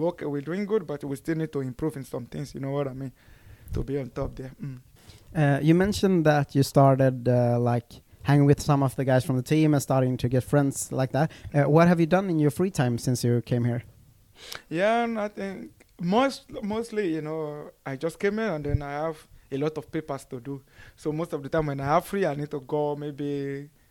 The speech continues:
Speaker 1: I mean, to do my cards, some papers. I haven't have much of the time free, you know what I mean? But sometimes I think we go, I think one or two times I've been eating with, you know, with some, so,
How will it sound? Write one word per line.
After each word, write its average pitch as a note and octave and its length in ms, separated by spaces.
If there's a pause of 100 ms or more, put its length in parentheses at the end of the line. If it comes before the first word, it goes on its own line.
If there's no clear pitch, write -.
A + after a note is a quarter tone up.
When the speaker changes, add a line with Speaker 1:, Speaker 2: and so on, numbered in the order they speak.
(440)
Speaker 1:
I C3 80
mean, C#3+ 240
to C3+ 180
do D3+ 220
my C3+ 180
cards, D3+ 960
some C3 280
papers. E3 440
I C#3+ 140
haven't E3+ 200
have E3 220 (240)
much D#3 320
of C3+ 120
the C3 100
time D3+ 260
free, D3+ 300
you C3 120
know C#3+ 120
what C#3+ 120
I C3+ 60
mean? C3+ 160
But B2+ 180 (840)
sometimes E3+ 640
I D3+ 100
think D#3 260
we C#3+ 120
go, D#3 480
I D#3+ 120
think D#3+ 200
one D#3+ 340
or C#3 120
two - 180
times E3 320
I've C#3 160
been C#3 420 (560)
eating D3 480
with, B2 140 (340)
you C#3 200
know, D3+ 180
with C3+ 180
some, D#3+ 240
so, B2+ 540